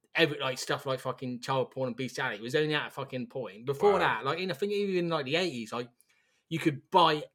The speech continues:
Speaker 1: anything you wanted to, but it wasn't, it wasn't legal to, to make it. But you could, like, you go in and buy it and sell it. But if you got caught making it, so I think they were like,
Speaker 2: Yeah.
Speaker 1: adver-, so they'd have advertisements in those magazines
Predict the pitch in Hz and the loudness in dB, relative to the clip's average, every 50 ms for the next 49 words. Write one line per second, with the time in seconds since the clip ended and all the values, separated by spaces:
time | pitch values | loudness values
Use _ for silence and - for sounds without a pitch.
0 | _ _ - 175 175 180 170 - - 165 156 139 135 135 147 165 160 151 127 - | _ _ 0 2 2 2 0 -2 -4 -4 -4 -4 -2 0 2 2 4 2 2 0
1 | - - 104 101 101 110 127 127 - _ _ _ _ _ _ _ _ _ _ _ | -4 -10 -10 -8 -8 -8 -8 -8 -10 _ _ _ _ _ _ _ _ _ _ _
2 | _ _ - 147 139 120 127 139 151 147 135 139 143 139 135 135 139 139 - _ | _ _ 0 0 2 2 2 2 2 2 2 2 2 2 0 0 -4 -8 -12 _
3 | _ _ _ _ _ - - 147 156 151 139 151 143 139 143 151 147 139 131 135 | _ _ _ _ _ -6 -2 0 2 2 2 0 -2 0 2 2 2 4 4 2
4 | 135 127 131 - 123 113 113 - - - - 135 139 143 151 139 117 - - 101 | 2 2 0 -6 -8 -8 -10 -14 -10 -6 -2 2 4 4 4 4 2 -2 -8 -14
5 | 101 - - _ _ _ _ _ _ _ _ - - - - - 139 156 160 151 | -14 -14 -16 _ _ _ _ _ _ _ _ -20 -20 -20 -10 -4 -2 0 0 0
6 | 151 - 160 147 131 - - 156 147 147 156 143 151 180 175 170 156 139 143 170 | 0 0 0 0 0 0 -2 -2 -2 0 0 4 4 6 6 6 4 4 6 6
7 | 165 156 147 143 131 127 127 - - - 160 151 120 101 101 104 - 147 143 147 | 6 6 6 2 0 -4 -4 -2 2 4 4 4 4 2 0 2 2 2 2 2
8 | 139 139 156 139 - - 151 147 147 160 160 147 - 139 135 - 156 147 139 - | 0 0 0 0 0 -2 -2 -2 -2 -2 -4 -2 -2 -4 -2 2 2 2 2 2
9 | 190 190 180 175 170 165 160 160 - 202 185 147 127 156 - - - 175 165 165 | 0 0 2 4 4 4 4 6 8 8 8 8 6 0 -4 0 2 4 4 6
10 | 170 160 170 160 - - - 160 175 165 147 139 135 - 131 123 117 - 127 127 | 6 4 4 0 0 -2 0 2 2 2 0 -4 -2 -2 -2 -2 -2 -4 -6 -8
11 | 120 - - - 151 147 143 135 127 120 143 135 131 123 131 123 135 131 120 117 | -8 -8 -6 -4 -2 0 2 0 0 0 0 -2 -2 -2 -4 -6 -6 -6 -6 -8
12 | - | -10